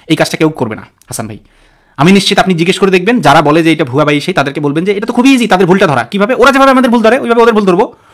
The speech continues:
ওরা যেই পেপারে দেখাইছে যে এইভাবে আমরা এই সিদ্ধান্তে উপনীত হইছি, ওই পেপারটা আমরা নিব,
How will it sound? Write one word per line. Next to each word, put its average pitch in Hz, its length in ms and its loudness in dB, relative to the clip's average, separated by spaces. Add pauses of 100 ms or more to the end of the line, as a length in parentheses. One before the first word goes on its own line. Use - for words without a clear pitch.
(180)
ওরা 170 160 2
যেই 220 140 2
পেপারে 226 220 2
দেখাইছে 208 320 0
যে 233 80 0
এইভাবে 196 460 0
আমরা 214 180 0
এই 202 120 2
সিদ্ধান্তে 202 280 -2
উপনীত 190 340 -6
হইছি, 170 400 -6 (560)
ওই 262 80 2
পেপারটা 254 240 0
আমরা 254 120 4
নিব, 240 380 2